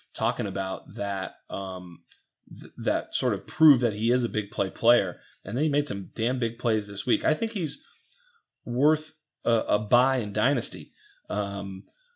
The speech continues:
you know, Amari hasn't been the picture of health. You and I will talk a little bit about C D and Gallup. I think all three are studs. But, you know, look, if someone gets hurt, they play a little four wide, that defense is, talk about a terrible defense. They're really bad too.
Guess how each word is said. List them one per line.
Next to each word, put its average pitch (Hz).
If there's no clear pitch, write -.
you 120
know, 110
Amari 123
hasn't 123
been 120
the 113
picture 120
of 107
health. 113
You 131
and 123
I 117
will 107
talk 113
a 131
little 113
bit 107
about 104
C 123
D 113
and 101
Gallup. 110
I 120
think 143
all 123
three 117
are 101
studs. 110
But, 104
you 127
know, 92
look, 113
if -
someone 143
gets 139
hurt, 139
they 101
play 139
a 139
little 131
four 131
wide, 117
that 98
defense 113
is, -
talk 113
about 98
a -
terrible 101
defense. 85
They're 127
really 110
bad 92
too. 107